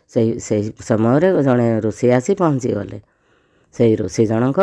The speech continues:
କହିଲେ, "ମୁଁ ତମ ଘରେ ଖାଇବି, କିନ୍ତୁ ସ୍ନାନ କରି ଆସି ସାରିଲେ ଖାଇବି। ମୋତେ ଅପେକ୍ଷା କରିଥାଅ।" ରାଜା ତାଙ୍କୁ ଅପେକ୍ଷା କରି ବସିଛନ୍ତି। ଅପେକ୍ଷା କରି କରି ତାଙ୍କୁ ବହୁତ ଶୋଷ କଲା।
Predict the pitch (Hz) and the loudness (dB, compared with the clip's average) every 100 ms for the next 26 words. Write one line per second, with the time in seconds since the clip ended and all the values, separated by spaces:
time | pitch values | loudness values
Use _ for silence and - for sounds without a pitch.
0 | 208 147 127 120 123 120 117 117 117 117 | 0 0 0 0 0 0 -2 -2 -2 -4
1 | - 113 110 110 131 135 143 131 107 120 | -2 -2 0 -2 -2 -2 -2 -2 0 -2
2 | 135 147 175 147 131 - 110 113 170 160 | -2 0 0 0 -2 -2 -2 0 -2 0
3 | 127 92 95 - _ _ _ _ - 117 | -2 -2 -8 -14 _ _ _ _ -8 -4
4 | 120 113 104 110 131 127 120 101 104 98 | -2 -2 -2 -2 0 0 0 -2 -6 -6
5 | 104 104 120 117 - _ _ - 123 127 | -4 -4 -4 -6 -10 _ _ -6 -2 0
6 | 123 117 120 131 123 123 127 123 135 127 | 0 0 -2 0 0 2 2 0 -2 -2
7 | 123 123 127 123 110 123 123 120 120 117 | -2 -2 -6 -8 -8 -6 -4 -4 -2 -2
8 | 127 170 175 147 131 123 117 110 - 101 | 0 0 0 0 2 0 0 -4 -4 -6
9 | 107 98 95 98 | -6 -8 -8 -8